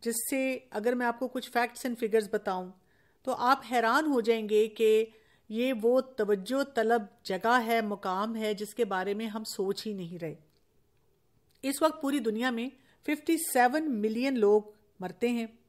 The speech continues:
और उसमें से जो मेजर चंक है, यानी थ्री फोर्थ जो लोग मर रहे हैं,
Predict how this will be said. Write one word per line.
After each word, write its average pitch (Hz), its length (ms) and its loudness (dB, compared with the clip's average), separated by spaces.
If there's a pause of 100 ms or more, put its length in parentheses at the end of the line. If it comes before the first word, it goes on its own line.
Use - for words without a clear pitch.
(240)
और 254 160 4
उसमें 285 320 -2
से 294 380 -4 (580)
जो 269 460 0
मेजर 262 500 2
चंक 226 420 -2
है, 190 200 -2
यानी 226 180 -2
थ्री 226 340 4
फोर्थ 277 580 -2
जो 240 80 6
लोग 226 240 6
मर 196 180 -4
रहे 247 140 -2
हैं, 226 380 -4